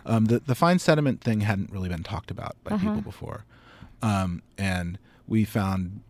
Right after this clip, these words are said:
Speaker 1: that without it, we had just had real problems. The other thing we learned was that we did a couple of tests with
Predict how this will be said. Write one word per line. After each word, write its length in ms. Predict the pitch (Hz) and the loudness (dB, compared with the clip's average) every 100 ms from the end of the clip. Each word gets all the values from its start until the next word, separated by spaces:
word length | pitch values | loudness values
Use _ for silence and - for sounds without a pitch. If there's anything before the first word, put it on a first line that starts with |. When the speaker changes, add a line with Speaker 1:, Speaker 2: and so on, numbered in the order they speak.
| - | -12
Speaker 1:
that 260 | 113 95 90 | -2 -2 -2
without 320 | 98 107 110 | 0 2 2
it, 140 | 95 - | 0 -4
we 140 | 95 90 | -6 -4
had 220 | 95 87 - - | -4 -8 -14 -10
just 180 | - - | -6 -2
had 140 | 95 | -2
real 100 | 90 | -4
problems. 600 | - 101 87 69 55 - - _ - - 110 | -4 -2 -2 -6 -14 -16 -18 _ -20 -14 0
The 300 | 110 110 107 | 2 4 4
other 160 | 135 160 | 4 4
thing 160 | 143 | 4
we 100 | 120 | 2
learned 260 | 104 101 101 | 2 0 -2
was 120 | 92 | -2
that 160 | 101 92 | -4 -4
we 80 | 92 | -2
did 140 | 120 117 | 0 0
a 40 | |
couple 260 | - 123 98 | 0 0 -2
of 100 | - | 0
tests 380 | 123 107 - | 0 0 -4
with 240 | 98 82 | -8 -10